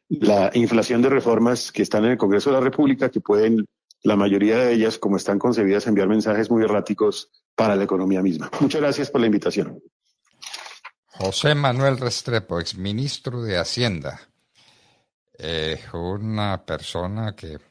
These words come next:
Speaker 2: libró unas batallas muy serias por la economía colombiana y que ahora nos está haciendo un análisis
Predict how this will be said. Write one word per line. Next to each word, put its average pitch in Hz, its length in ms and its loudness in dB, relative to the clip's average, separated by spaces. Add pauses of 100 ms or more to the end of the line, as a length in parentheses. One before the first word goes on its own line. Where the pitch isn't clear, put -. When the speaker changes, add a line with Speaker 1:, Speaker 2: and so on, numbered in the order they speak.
(720)
Speaker 2:
libró 82 360 -4
unas 104 280 -4
batallas 95 500 -2
muy 98 160 -8
serias 98 380 -2
por 87 180 -8
la 87 60 -10
economía 87 500 -4
colombiana 90 540 -2
y 90 60 -8
que - 100 -6
ahora 87 340 2
nos 82 240 -10
está 90 300 -2
haciendo 90 460 -2
un 90 200 -8
análisis 92 1000 -4